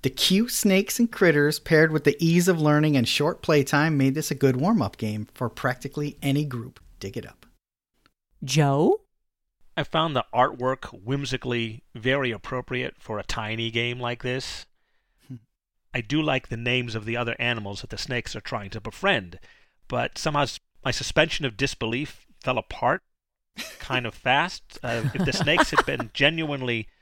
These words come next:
Speaker 3: trying to make friends in more generic ways, like humor or childlike sincerity, then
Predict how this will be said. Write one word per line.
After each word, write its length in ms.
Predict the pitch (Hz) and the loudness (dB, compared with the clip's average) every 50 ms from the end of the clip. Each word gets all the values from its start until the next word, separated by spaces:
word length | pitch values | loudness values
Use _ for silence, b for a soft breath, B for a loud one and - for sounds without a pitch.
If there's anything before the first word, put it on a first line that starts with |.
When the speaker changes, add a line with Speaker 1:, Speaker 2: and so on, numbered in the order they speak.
| _ _ _ _ - - | _ _ _ _ -16 -4
Speaker 3:
trying 280 | - - 143 147 160 147 | 2 4 6 6 6 4
to 60 | 131 | 2
make 200 | 127 135 131 - - | 2 2 2 2 2
friends 300 | - 135 135 127 120 123 | 2 2 2 2 0 -4
in 260 | 120 110 110 - - _ _ | -4 -4 -6 -10 -14 _ _
more 300 | - 131 117 120 127 127 | -10 -6 -2 0 0 0
generic 640 | 123 113 - 110 101 101 104 107 117 147 - - - | 0 -2 -6 -8 -8 -6 -4 -4 -4 -4 -6 -6 -4
ways, 600 | 131 135 143 151 156 160 165 165 156 - - - - _ _ _ _ _ - - _ _ _ _ _ _ - | -2 -2 -2 -2 -2 -2 -4 -4 -4 -4 -6 -8 -10 _ _ _ _ _ -20 -20 _ _ _ _ _ _ -6
like 240 | 104 98 92 - - | -4 -4 -4 -6 -10
humor 640 | - - 135 131 139 143 147 147 147 151 156 160 - - | -8 -2 -2 0 0 0 0 0 0 -2 -4 -6 -6 -6
or 320 | 107 101 90 87 82 76 - | -4 -4 -4 -4 -6 -8 -8
childlike 560 | - - 113 113 117 113 117 110 107 110 - | -4 -2 0 0 0 0 0 0 0 0 -2
sincerity, 720 | - - 104 90 - - 123 127 127 131 139 151 151 156 160 | -4 -8 -8 -8 -4 0 2 4 4 4 2 0 -4 -4 -6
then 260 | 143 - - 107 95 | -6 -4 -2 -2 -2